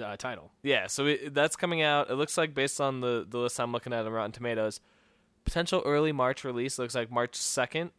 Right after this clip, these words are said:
Speaker 2: is the scheduled release for that one. Uh, we'll see here if I, if I click through, if we have any more information than that.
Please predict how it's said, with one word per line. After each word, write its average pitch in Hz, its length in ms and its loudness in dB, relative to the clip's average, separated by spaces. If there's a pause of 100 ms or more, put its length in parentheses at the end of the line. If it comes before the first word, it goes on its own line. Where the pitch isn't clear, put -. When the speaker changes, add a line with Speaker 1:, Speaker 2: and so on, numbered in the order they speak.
(180)
Speaker 2:
is 123 200 -8
the 120 80 -4
scheduled 123 480 -4 (140)
release 123 280 0
for - 120 -6
that 117 180 2
one. 135 220 0 (420)
Uh, 135 440 6 (880)
we'll 131 140 -6
see 135 220 -2
here 131 160 2
if 123 120 -4
I, 117 260 2
if - 180 -4
I 117 60 0
click 123 260 -6
through, 123 180 -2
if 110 80 -4
we 120 80 0
have 117 140 -2
any 113 100 -4
more 110 220 -4
information 110 480 -8
than 107 100 -8
that. 117 260 -2